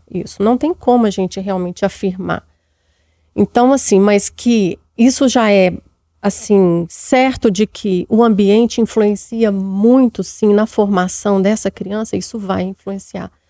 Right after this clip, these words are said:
Nós po-, agora, é claro que dentro também, né, a criança, às vezes, ela nasce também com um ce-, um transtorno, alguma questão, por exemplo,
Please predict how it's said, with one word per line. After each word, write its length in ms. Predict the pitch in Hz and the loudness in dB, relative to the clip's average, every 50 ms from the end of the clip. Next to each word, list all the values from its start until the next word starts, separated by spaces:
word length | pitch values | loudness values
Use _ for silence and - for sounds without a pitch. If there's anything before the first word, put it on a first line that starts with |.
| _ _ _ _ | _ _ _ _
Nós 220 | - 196 208 196 - | -2 -2 -2 0 0
po-, 200 | - 220 214 - | 0 0 0 -2
agora, 380 | - 196 196 185 208 180 175 202 | -4 -8 -4 0 0 2 2 0
é 20 | |
claro 440 | 202 - - 247 254 269 285 269 247 | -2 -2 0 0 2 2 2 2 0
que 120 | - - 208 | 0 -2 0
dentro 380 | 185 226 269 311 320 320 262 | 2 2 2 2 2 0 -2
também, 520 | 240 - 220 190 190 196 214 226 240 220 202 _ _ | -2 0 0 2 2 2 2 2 2 0 -4 _ _
né, 320 | - 190 202 226 233 226 202 | -6 -2 0 0 0 0 0
a 60 | 175 | -4
criança, 480 | - - - 196 214 240 254 - 247 - | -4 0 0 2 2 2 2 0 0 0
às 240 | - 202 180 175 | 0 0 -2 0
vezes, 320 | 196 220 247 254 233 196 214 | 2 2 2 4 2 0 0
ela 180 | 202 208 240 | 0 2 2
nasce 400 | 262 269 254 254 302 339 - - | 2 2 2 2 0 0 -2 -4
também 340 | 285 - 277 262 233 254 254 | -2 0 0 2 2 2 2
com 240 | 254 - 330 349 403 403 - _ _ _ _ - | 0 0 0 0 0 -2 -4 _ _ _ _ -4
um 60 | - | -2
ce-, 200 | 262 - - - | -2 0 0 0
um 140 | - 240 240 | 0 0 0
transtorno, 760 | - 226 214 220 - - - 247 247 262 269 247 233 226 226 | 2 2 2 2 0 0 2 4 6 6 6 6 6 4 4
alguma 400 | 214 202 196 190 220 220 214 208 | 2 2 2 2 2 2 2 0
questão, 460 | 202 - 214 202 - - - 202 208 208 | 0 0 0 0 -2 -2 -2 0 0 0
por 160 | - 233 214 | 2 2 2
exemplo, 480 | 202 185 196 196 185 180 - 190 180 | 2 2 0 -2 -4 -4 -6 -10 -12